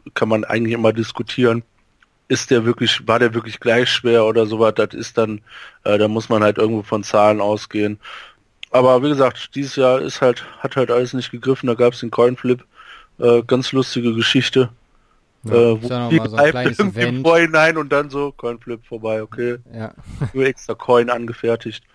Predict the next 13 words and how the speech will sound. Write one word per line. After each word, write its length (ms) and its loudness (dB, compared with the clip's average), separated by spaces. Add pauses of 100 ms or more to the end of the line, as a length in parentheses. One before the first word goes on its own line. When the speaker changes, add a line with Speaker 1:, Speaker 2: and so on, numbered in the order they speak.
(1000)
Speaker 2:
Weitere 260 -2 (360)
Speaker 1:
Ja, 60 -2
also 140 -12
Speaker 2:
Chance 440 -8
für 140 -14
die 260 -12
Wettbüros 480 -12
Geld 220 -12
zu 100 -16
machen. 260 -14 (680)
Speaker 1:
Ja, 260 2 (100)
eben. 300 -2 (1080)
Ähm, 320 -8